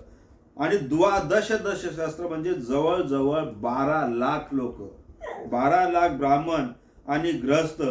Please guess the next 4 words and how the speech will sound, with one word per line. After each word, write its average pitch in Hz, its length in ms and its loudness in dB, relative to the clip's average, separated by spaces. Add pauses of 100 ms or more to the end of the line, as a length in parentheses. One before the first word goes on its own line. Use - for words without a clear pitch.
(460)
यांच्यासह 156 960 0
तो 151 420 -4
राजा 123 580 2 (500)
भगवान 156 460 0